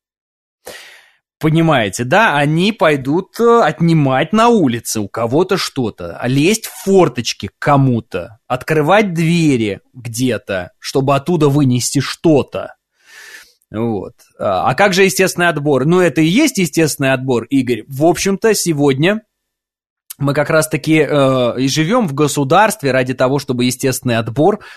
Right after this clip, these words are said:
нас, э, касался в меньшей степени. Да есть сегодня работа в городе. Видимо, у этих мигрантов просто нет разрешения на работу, пишет Анютка. Такой вариант тоже возможен.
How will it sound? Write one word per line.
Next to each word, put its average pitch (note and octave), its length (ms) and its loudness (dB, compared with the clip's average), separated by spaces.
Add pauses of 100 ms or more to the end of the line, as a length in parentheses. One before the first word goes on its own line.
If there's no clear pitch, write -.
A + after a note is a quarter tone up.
(140)
нас, C3+ 440 -2
э, A2+ 160 -4
касался C3+ 540 -2
в A#2+ 40 -6
меньшей C3 320 0
степени. F#2 560 -4 (540)
Да D3 120 -2
есть A3+ 280 0
сегодня F#3+ 360 2
работа E3+ 400 2
в C3+ 100 -6
городе. C3+ 360 0
Видимо, D3+ 320 -2
у D#3+ 40 2
этих D#3 200 -4
мигрантов D3+ 600 -2
просто D3+ 340 -2
нет D3 200 -2
разрешения C#3 600 -2
на A2 100 -4
работу, G#2+ 380 -4
пишет - 320 -8
Анютка. B2+ 380 -2
Такой A3 340 2
вариант F#3+ 340 2
тоже D3 240 0
возможен. A2+ 540 -4